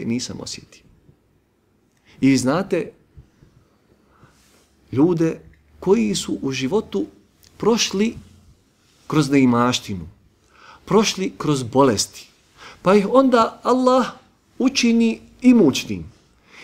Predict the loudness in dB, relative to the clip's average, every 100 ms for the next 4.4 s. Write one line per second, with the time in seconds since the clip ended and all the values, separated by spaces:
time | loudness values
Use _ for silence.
0 | -2 2 4 4 4 6 4 4 2 2
1 | 0 -6 -16 _ _ _ _ _ _ 2
2 | 4 2 0 -8 -20 -20 -20 _ 0 0
3 | 0 -4 0 0 2 2 4 4 4 0
4 | -4 -8 -10